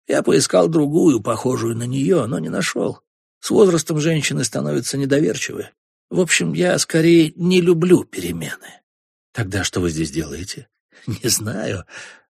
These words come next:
Подогреть тажин? А потом поведёте беседу за двоих? Если ещё и экип двадцать один включите, сразу на вас женюсь". Лейли рассмеялась, оценив немудрёную шутку. "Женитесь на чёрной?"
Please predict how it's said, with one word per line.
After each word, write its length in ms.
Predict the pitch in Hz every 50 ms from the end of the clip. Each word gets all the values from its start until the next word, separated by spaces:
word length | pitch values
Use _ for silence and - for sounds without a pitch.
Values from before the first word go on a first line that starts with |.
| _ _ _ _ -
Подогреть 420 | - 110 110 117 127 175 185 170
тажин? 340 | - - 85 78 73 76 - _ _ _ _ _ _ _ _
А 100 | - -
потом 600 | 104 - 113 104 - - 117 - - 160 160 135
поведёте 500 | 123 123 120 120 110 101 117 127 120 -
беседу 460 | 139 139 131 113 - - 143 - 139 135
за 140 | 131 143
двоих? 500 | 135 143 165 - - - 233 - - - _ _ _ _ _ _ _ _ -
Если 300 | 117 117 113 - - 113
ещё 240 | 113 - - - 131
и 340 | - - 139 135 - 131
экип 300 | 120 - - 131 120 -
двадцать 420 | - 107 113 117 107 - - 104 -
один 300 | 98 101 104 143 208 214
включите, 580 | - - 202 135 120 - - - - - -
сразу 460 | - - - - 120 151 - 180 208 196
на 120 | 190 123
вас 200 | 95 92 98 104
женюсь". 560 | 104 110 107 92 - - 87 90 - - - _ _ _ _ _ _ _ _ _ _ -
Лейли 440 | 110 107 104 101 101 104 107 104 - -
рассмеялась, 760 | 117 113 - - 117 117 110 92 85 78 78 76 - - - -
оценив 520 | 117 107 - - 95 98 107 104 - -
немудрёную 600 | 139 123 117 110 110 95 87 87 82 92 92 92
шутку. 460 | - - - - _ _ - - - - - _ -
"Женитесь 600 | 117 107 110 110 107 104 95 - - 92 - -
на 120 | 98 95
чёрной?" 540 | - - - 104 120 - 185 208 220 220 _